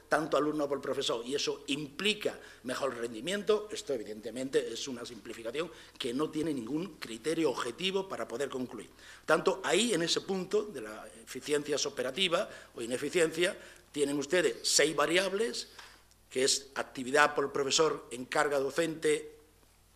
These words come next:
y en resultados académicos, con datos de todas las universidades, excepto la Complutense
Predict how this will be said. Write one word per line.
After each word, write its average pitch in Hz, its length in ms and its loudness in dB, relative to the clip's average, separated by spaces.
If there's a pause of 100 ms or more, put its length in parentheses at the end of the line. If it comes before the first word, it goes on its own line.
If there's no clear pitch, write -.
y 135 140 -4
en 147 80 2
resultados 127 580 0
académicos, 196 540 4
con 123 160 -2
datos 135 320 2
de 135 80 -4
todas 120 300 -2
las 113 100 -4
universidades, 117 600 -8 (260)
excepto 120 380 -6
la 113 100 -4
Complutense 110 680 -6